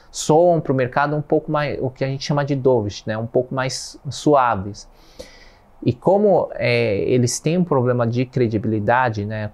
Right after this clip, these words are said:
O mercado tem essa dúvida com relação à postura desse novo Banco Central, isso daí não ajuda ao ancoramento das expectativas.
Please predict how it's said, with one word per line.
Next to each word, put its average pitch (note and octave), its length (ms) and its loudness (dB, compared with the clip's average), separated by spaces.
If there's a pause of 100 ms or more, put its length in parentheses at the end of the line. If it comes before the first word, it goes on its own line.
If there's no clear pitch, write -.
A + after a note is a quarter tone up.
O G2+ 160 -6
mercado B2 500 -2
tem C3+ 380 -4
essa A#2 320 -4
dúvida A2 460 0
com - 160 -4
relação A2+ 480 -2
à A2+ 40 0
postura C#3 460 -2
desse A#2 240 -2
novo A2 160 -2
Banco G#2 260 -8
Central, B2+ 480 -2
isso B2 160 -4
daí C3 220 0
não C#3 260 -2
ajuda C#3+ 500 0
ao C3 360 0
ancoramento C3 640 -2
das C3+ 240 2
expectativas. A#2 880 -4